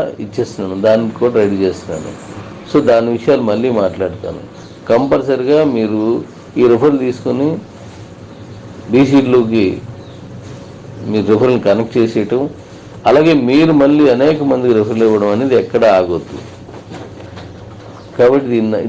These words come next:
దీన్ని ఎవరైతే మిస్ అయ్యారో లైఫ్లో ఎంతో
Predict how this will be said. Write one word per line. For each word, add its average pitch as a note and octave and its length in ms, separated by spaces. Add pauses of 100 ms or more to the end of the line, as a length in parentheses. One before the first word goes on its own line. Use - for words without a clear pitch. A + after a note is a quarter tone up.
దీన్ని B2+ 300
ఎవరైతే D#3 360 (180)
మిస్ B2 220 (100)
అయ్యారో B2+ 340 (640)
లైఫ్లో C3+ 400 (160)
ఎంతో A#2+ 260